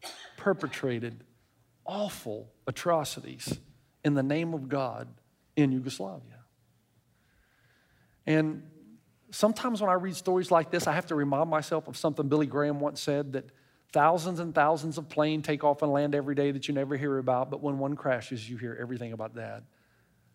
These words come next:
There are plenty of priests and pastors and churches all over the world, faith-based organizations doing so much good in the name of Christ,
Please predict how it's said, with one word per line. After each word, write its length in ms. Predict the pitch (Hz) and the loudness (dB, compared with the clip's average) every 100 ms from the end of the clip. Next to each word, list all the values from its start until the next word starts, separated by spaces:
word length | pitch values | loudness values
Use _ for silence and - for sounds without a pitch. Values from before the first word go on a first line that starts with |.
| _ _ _ _ _ _ _ _ _ _ _ _ _ _ _ _ | _ _ _ _ _ _ _ _ _ _ _ _ _ _ _ _
There 140 | - 131 | 0 2
are 80 | 127 | 0
plenty 320 | - 160 143 | 0 0 0
of 140 | 123 | -2
priests 420 | - 156 143 - | -2 -2 -2 -4
and 100 | 135 | -8
pastors 580 | 123 - 147 123 - 127 | -6 -4 -4 -6 -8 -8
and 100 | 131 | -8
churches 400 | - 151 - 135 | -6 -6 -4 -2
all 160 | 156 147 | 0 0
over 160 | 135 | -2
the 40 | 139 | -2
world, 300 | 131 147 143 | 0 0 0
faith-based 500 | 160 151 151 151 143 | 0 0 0 -2 0
organizations 640 | 156 147 135 147 135 135 | -4 -4 -2 -2 -2 -4
doing 300 | 117 156 147 | -2 -2 -2
so 220 | 131 170 | -2 -2
much 200 | 151 139 | -2 -2
good 140 | 135 143 | -2 0
in 60 | |
the 80 | 131 | 0
name 160 | 135 139 | -2 -4
of 100 | 131 | -6
Christ, 480 | - 123 127 120 | -6 -6 -8 -14